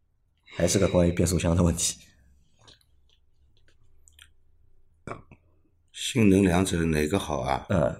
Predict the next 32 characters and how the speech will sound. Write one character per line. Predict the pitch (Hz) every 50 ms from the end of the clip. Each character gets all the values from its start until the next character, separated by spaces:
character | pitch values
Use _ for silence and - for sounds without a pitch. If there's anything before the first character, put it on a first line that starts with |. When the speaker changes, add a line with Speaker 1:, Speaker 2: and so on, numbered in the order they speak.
| - _ -
Speaker 2:
那 | 92 95 92
单 | 92 - - 139 143 143
从 | 143 139 92 98 107
这 | 104 110 101
个 | - - 90 85 80 78 76 73 - - - _ _ _
换 | - - - - - 131 113 98 87
挡 | - 71 67 65 65 - - -
速 | - - - 123 98
度 | 78 80 76 71
和 | - - - 73 78
那 | 80 80 78
个 | 76 76 73 73 69 65 64 - - - - - - - _ _ -
动 | - 117 104
力 | 98 92 87
传 | - - 82 78 82
导 | 95 90 78 64 57 - - - _ _ _ _ _ _ _ _ _ _ _ _ - - - - _ _ _ _ _ _ _ -
来 | - 73 76
说 | 73 - - 78 76
呢， | 73 64 65 65 -
肯 | - 80 73
定 | 90 95
是 | 90 - - 82 78 76 76 76 76
D | - 85 82
C | 82 - 95 92
T | - - 101 - - - _ _ -
要 | 80 78 80
优 | 82 87 90 95 92
于 | 78 73 71 71 78 78 - - -
六 | 85 78
A | 71 69 69
T， | - - - - -
Speaker 1:
嗯。 | 90 82 78 -